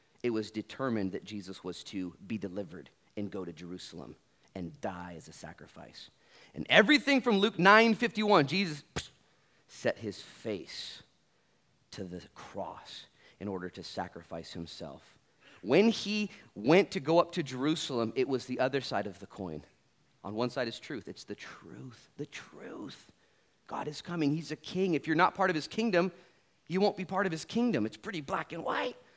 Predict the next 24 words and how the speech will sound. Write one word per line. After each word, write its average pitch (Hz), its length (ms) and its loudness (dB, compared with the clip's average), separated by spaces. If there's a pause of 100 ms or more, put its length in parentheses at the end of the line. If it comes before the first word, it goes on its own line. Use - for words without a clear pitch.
(380)
But 214 80 8
on 220 100 12
the 220 60 8
grace 247 420 10
side, 156 560 12 (180)
Jesus 226 400 6
says, 208 320 8
"Guess 254 300 8
what? 247 180 12
I'm 185 100 12
gonna 269 140 10
make 220 200 6
provision 214 400 6
for 190 120 4
every 247 220 12
single 262 260 2
person 214 380 4 (140)
to 165 80 -2
be 170 80 2
part 165 180 8
of 151 60 6
my 135 80 6
kingdom. 107 400 2 (500)
I'm - 60 -18